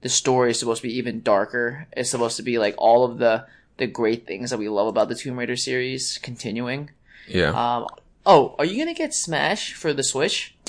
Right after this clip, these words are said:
Speaker 2: No, I never, I never played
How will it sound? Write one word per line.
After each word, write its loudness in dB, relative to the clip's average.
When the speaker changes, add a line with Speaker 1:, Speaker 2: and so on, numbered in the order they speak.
Speaker 2:
No, 4
I 6
never, 4
I 4
never 4
played -2